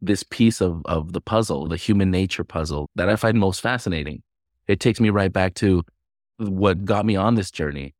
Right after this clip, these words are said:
As an environmental scientist, it taught me to look at human beings, I would say it this way, as a species,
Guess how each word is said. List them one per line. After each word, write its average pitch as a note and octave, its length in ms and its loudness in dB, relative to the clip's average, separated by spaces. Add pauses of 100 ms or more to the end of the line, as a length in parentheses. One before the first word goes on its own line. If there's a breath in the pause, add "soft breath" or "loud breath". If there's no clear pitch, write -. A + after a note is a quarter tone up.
(200)
As F#2+ 160 2
an G2 80 4
environmental G2+ 480 2
scientist, G#2 800 -2 (480)
it G#2+ 240 2
taught A#2+ 300 0
me A2+ 160 4
to F#2+ 180 2
look F#2+ 300 2
at F#2 240 2
human G#2 440 0
beings, F2 460 2
I F2 80 0
would F2+ 140 2
say F2+ 160 0
it E2+ 80 0
this - 180 -2
way, E2 160 -2
as G#2 240 -2
a C3 120 0
species, - 680 -6